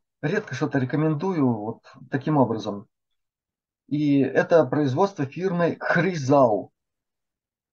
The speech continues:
В Латвии есть представитель этой фирмы. Он занимается конкретно всем этим.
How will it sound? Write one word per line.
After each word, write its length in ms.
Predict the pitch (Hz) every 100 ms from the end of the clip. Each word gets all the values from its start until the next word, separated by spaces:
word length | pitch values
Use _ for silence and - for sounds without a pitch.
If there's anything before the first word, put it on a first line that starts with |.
| _ _
В 100 | 107
Латвии 520 | 147 170 139 139 127 120
есть 400 | 110 156 147 -
представитель 840 | 147 131 - 156 143 127 117 - _ _ _ _ _ -
этой 260 | 147 139 131
фирмы. 560 | - 196 202 214 214 _ _ _ _ _
Он 160 | - 143
занимается 640 | 147 151 139 123 120 - 127
конкретно 880 | 170 156 135 156 131 117 107 107 - _ _ _
всем 500 | - 156 143 107 - _ _
этим. 520 | 151 160 202 202 196